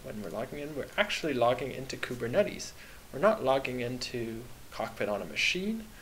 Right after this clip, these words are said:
We're actually logging into Kubernetes. It means we have to use different credentials. I use my Kubernetes credentials. I have an admin account in Kubernetes, an admin user, and password, and I can then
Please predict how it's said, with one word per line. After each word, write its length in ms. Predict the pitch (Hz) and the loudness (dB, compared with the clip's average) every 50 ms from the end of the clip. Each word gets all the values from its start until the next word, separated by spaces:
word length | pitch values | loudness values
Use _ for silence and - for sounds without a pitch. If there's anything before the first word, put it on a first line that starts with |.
| - - - | -16 -14 -14
We're 240 | - - - - 139 | -14 -8 -4 -2 -2
actually 240 | 139 - - - 123 | 0 0 -2 0 2
logging 240 | 120 120 120 120 123 | 2 2 2 2 0
into 140 | 123 123 | -4 -4
Kubernetes. 480 | - - 131 127 123 123 139 143 117 110 | -4 -4 -2 0 2 2 2 2 0 -2
It 80 | - 127 | -4 -2
means 200 | 160 196 180 147 | -2 0 2 2
we 100 | 139 131 | 2 0
have 160 | 120 127 - | 0 -2 -2
to 80 | 135 | -4
use 180 | 131 139 139 - | -4 -4 -4 -4
different 260 | - - - - - | -4 -4 -4 -6 -6
credentials. 560 | - - 175 214 214 214 - - - - - - - - - - - - - - | -2 2 2 4 4 2 0 -4 -8 -10 -10 -10 -10 -12 -12 -12 -12 -10 -6 -2
I 60 | 123 | -2
use 260 | 120 120 127 120 - | 0 0 -2 -2 -2
my 220 | 120 90 95 92 127 - - - - - - - - | -4 -4 -4 -4 -6 -8 -12 -14 -16 -16 -14 -8 -4
Kubernetes 600 | - 139 127 123 113 110 120 131 143 - - - - | -2 -2 0 0 0 2 2 2 2 0 -4 -4 -6
credentials. 500 | - - - - - - - - - - | -6 -8 -8 -8 -10 -10 -10 -10 -10 -10
I 60 | - | -10
have 180 | - - - - | -10 -10 -10 -10
an 80 | - - - | -10 -8 -4
admin 300 | 120 131 - 156 143 139 | -2 -2 0 0 -2 -2
account 380 | 135 - - 127 131 131 - - | -2 -2 -2 -2 -2 -2 -6 -8
in 60 | - | -12
Kubernetes, 640 | - - 135 131 - 123 123 123 131 131 127 - - | -12 -12 -10 -6 -6 -4 -4 -4 -6 -6 -8 -10 -10
an 60 | - - - | -12 -6 -4
admin 340 | 120 127 127 131 131 127 | -4 -2 -2 -4 -8 -6
user, 260 | 117 123 127 - - - | -6 -6 -6 -6 -6 -8
and 280 | - - - - - | -8 -10 -12 -14 -12
password, 460 | - - - 123 127 - - - 69 - - - - - - - - - - - - - - - - - - | -12 -10 -10 -10 -10 -10 -10 -10 -10 -12 -12 -16 -16 -16 -18 -18 -16 -16 -14 -14 -14 -12 -12 -14 -14 -14 -12
and 80 | - 131 | -8 -8
I 80 | 131 127 | -8 -6
can 160 | - - - | -8 -10 -10
then 120 | - - | -12 -12